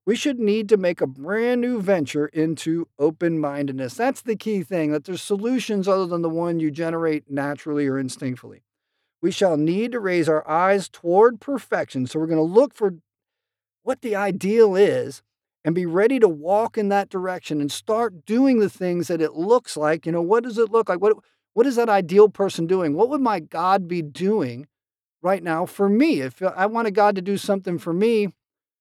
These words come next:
why don't I do that for the other person? It will seldom matter how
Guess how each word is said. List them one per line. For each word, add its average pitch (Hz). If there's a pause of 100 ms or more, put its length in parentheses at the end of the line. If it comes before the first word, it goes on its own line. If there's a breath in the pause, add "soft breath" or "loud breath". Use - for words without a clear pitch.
(140)
why 190
don't 214
I 196
do 185
that 180
for 180
the 165
other 170
person? 139
It 196
will 190
seldom 226
matter 170
how 196